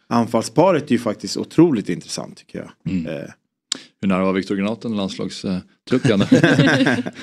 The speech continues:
Speaker 3: Jag kan väl avslöja att han var inte speciellt nära, men,
Speaker 1: Ante
Speaker 3: men
Speaker 1: Johansson då?
Speaker 3: Ante Johansson, eh,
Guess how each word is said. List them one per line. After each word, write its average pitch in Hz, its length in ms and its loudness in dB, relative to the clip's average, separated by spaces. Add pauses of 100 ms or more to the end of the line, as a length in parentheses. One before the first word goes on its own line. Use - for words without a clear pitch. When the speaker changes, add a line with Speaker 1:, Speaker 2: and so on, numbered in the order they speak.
(160)
Speaker 3:
Jag - 120 -10
kan 113 160 -2
väl 113 100 -2
avslöja 110 360 -2
att 98 80 -12
han 107 160 -4
var 104 100 -4
inte 104 160 -4
speciellt - 460 -2
nära, 123 580 2
men, 131 120 4 (180)
Speaker 1:
Ante 120 180 2
Speaker 3:
men 151 140 6
Speaker 1:
Johansson 120 440 2
då? 101 80 -2 (160)
Speaker 3:
Ante 143 340 4
Johansson, 156 500 6
eh, 175 180 4